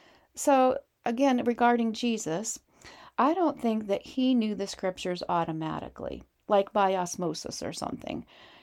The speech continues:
You know, remember Philippians two tells us that Jesus laid aside his godness and took on the form of a man. And in Acts ten thirty-eight, it tells us that God anointed Jesus with the Holy Spirit and with power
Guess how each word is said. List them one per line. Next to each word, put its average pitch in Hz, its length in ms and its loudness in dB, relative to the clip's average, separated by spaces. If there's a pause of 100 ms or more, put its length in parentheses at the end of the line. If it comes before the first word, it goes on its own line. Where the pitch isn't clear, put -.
(100)
You 196 60 -8
know, 196 80 -2
remember 226 440 6
Philippians 214 680 -6
two 233 280 0
tells 185 440 -4
us 180 180 -8
that - 160 -8
Jesus 185 560 -10
laid 175 220 -4
aside 226 480 -4
his 240 160 -4
godness 156 640 -4 (260)
and 208 140 -4
took 208 240 -4
on 196 180 -4
the 185 80 -6
form 180 340 -8
of 170 140 -8
a 170 80 -6
man. 185 460 -6 (640)
And 196 320 0
in 196 100 2
Acts 196 320 -4
ten 196 300 -6
thirty-eight, 190 640 2
it - 140 -6
tells 180 340 -6
us 175 180 -10
that - 220 -8
God 185 280 0
anointed 214 600 0
Jesus 170 560 -8 (320)
with 247 220 8
the 262 100 0
Holy 202 400 -2
Spirit 175 480 -4
and 175 260 -4
with 170 200 -8
power 170 440 -6